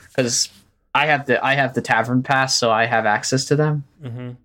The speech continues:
Speaker 2: I also
Speaker 1: So,
Speaker 2: wanna
Speaker 1: yeah.
Speaker 2: just kinda talk about something that is bothering me a little bit.
Speaker 1: Yeah.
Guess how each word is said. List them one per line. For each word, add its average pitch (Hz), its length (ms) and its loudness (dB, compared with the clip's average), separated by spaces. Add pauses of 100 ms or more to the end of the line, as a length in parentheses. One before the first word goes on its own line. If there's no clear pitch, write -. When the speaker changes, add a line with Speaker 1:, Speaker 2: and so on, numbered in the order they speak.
(540)
Speaker 2:
I 175 80 2
also 226 320 0
Speaker 1:
So, 101 120 4
Speaker 2:
wanna - 180 2
Speaker 1:
yeah. 104 320 0
Speaker 2:
just 180 240 -6
kinda 208 280 0
talk 156 340 -2
about 160 320 2
something 160 600 -2
that 139 540 0
is 143 200 -2
bothering 147 560 0
me 151 100 -2
a 147 80 -2
little 151 200 -2
bit. 156 300 -4 (840)
Speaker 1:
Yeah. - 240 2